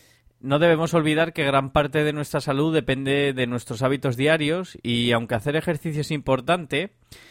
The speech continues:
alimentarnos bien lo es aún más. Eh, dicho esto, en el podcast de hoy voy a tratar varios temas. En un primer bloque hablaré sobre la realidad de los suplementos,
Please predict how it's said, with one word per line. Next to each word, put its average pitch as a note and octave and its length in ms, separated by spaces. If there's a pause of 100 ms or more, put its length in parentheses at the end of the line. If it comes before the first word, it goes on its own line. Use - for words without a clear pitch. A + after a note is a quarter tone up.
(320)
alimentarnos B2+ 760
bien D#3+ 240
lo D3 120
es D3 140
aún C#3 220
más. - 580 (200)
Eh, A#2 680 (420)
dicho F#3 260
esto, - 480 (180)
en C3 180
el B2 180
podcast E3 440
de D#3 120
hoy F3+ 100
voy E3+ 140
a D3 60
tratar D3+ 300
varios C#3+ 320
temas. F#3 500 (600)
En C3 180
un D3+ 100
primer D#3+ 300
bloque E3+ 380
hablaré C#3 340
sobre C#3+ 380
la C3 120
realidad B2 460
de C#3+ 120
los B2+ 120
suplementos, C3+ 1300